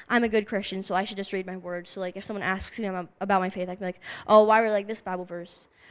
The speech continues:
Um, but as I said, we spend an hour every day in the Word, and I realized that there's a lot more to the Bible, and we have such a powerful thing here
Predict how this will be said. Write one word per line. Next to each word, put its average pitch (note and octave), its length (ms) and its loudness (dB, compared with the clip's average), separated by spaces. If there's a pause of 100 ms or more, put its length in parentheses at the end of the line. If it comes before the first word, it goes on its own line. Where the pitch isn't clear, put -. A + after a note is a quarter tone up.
(480)
Um, G#3 360 -4 (180)
but A#3+ 140 6
as B3+ 120 6
I B3+ 60 2
said, B3 260 0
we A3+ 160 -6
spend A#3 280 -4
an A3+ 40 -6
hour G#3 240 2
every G3+ 200 -2
day G3 140 -6
in G3 80 -6
the F#3 60 -10
Word, F3+ 280 -6
and A3 80 -6
I - 20 -4
realized G#3 380 -4
that G#3 80 -12
there's G#3 160 0
a G#3+ 40 -6
lot G3+ 200 -2
more A3 120 -6
to G3+ 220 -8
the A3 80 -4
Bible, B3 440 -4
and A3 100 -6
we A3 80 -6
have G#3+ 360 -4
such A3+ 140 -8
a G#3+ 60 -8
powerful G3+ 420 -6
thing F3+ 320 -12
here A3+ 320 -10